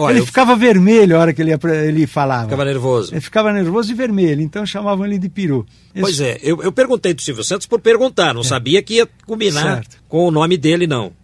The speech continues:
Speaker 2: Falando da igreja de São João, eu tenho uma pequena mágoa.
Speaker 1: São João Batista,
Speaker 2: A, a
Speaker 1: do
Speaker 2: igreja de São
Speaker 1: Brás.
Speaker 2: João Batista tinha ao lado uma série de altares dedicados a santos, como São José, São,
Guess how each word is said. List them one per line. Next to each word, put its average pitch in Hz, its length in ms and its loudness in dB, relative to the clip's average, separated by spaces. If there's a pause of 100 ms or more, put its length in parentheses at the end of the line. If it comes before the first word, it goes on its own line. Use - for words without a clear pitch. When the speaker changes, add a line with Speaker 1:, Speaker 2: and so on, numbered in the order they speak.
Speaker 2:
Falando 226 460 -2
da 170 100 -4
igreja 143 480 -4
de - 60 -12
São 143 180 -4
João, 202 320 -2
eu 202 80 -2
tenho 214 220 -4
uma 202 160 -2
pequena 208 420 -6
mágoa. 107 560 -6
Speaker 1:
São 135 220 -8
João 135 120 -4
Batista, 120 540 -6
Speaker 2:
A, - 100 -6
a - 20 -2
Speaker 1:
do 185 280 -6
Speaker 2:
igreja 208 200 -2
de - 80 -2
São 220 100 -2
Speaker 1:
Brás. 185 80 0
Speaker 2:
João 170 160 -2
Batista 190 760 -6 (640)
tinha 160 640 0 (120)
ao 160 180 -2
lado 147 580 0 (280)
uma 180 180 -2
série 185 460 0
de 151 80 -6
altares 135 580 -4
dedicados 156 600 -8
a 151 40 -8
santos, 151 680 -4 (200)
como 147 200 -10
São 151 200 -6
José, 143 540 -6
São, 135 720 -10